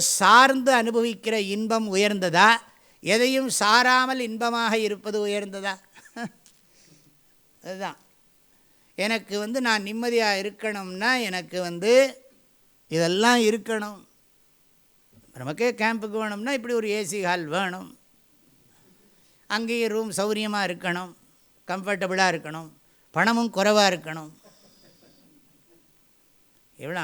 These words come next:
வசதியும் கூட இருக்கணும், பணமும் கம்மியாகவும் இருக்கணும். "உங்களுக்கு தான் யாரோ தராங்களே" அப்படிம்பா. உங்களுக்கு யாரோ தராங்க,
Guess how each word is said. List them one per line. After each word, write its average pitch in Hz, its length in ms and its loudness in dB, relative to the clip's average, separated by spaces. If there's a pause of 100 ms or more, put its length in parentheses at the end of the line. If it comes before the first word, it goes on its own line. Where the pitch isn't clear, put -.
வசதியும் 233 680 -4
கூட 233 120 -2 (100)
இருக்கணும், 247 400 -4 (140)
பணமும் 220 460 -4
கம்மியாகவும் 220 520 -4
இருக்கணும். 151 320 -12 (1800)
"உங்களுக்கு 247 320 -2
தான் 254 100 0
யாரோ 226 340 4
தராங்களே" 185 520 -2 (1400)
அப்படிம்பா. 165 420 -12 (2000)
உங்களுக்கு 220 340 -4
யாரோ 240 280 2
தராங்க, 226 420 -2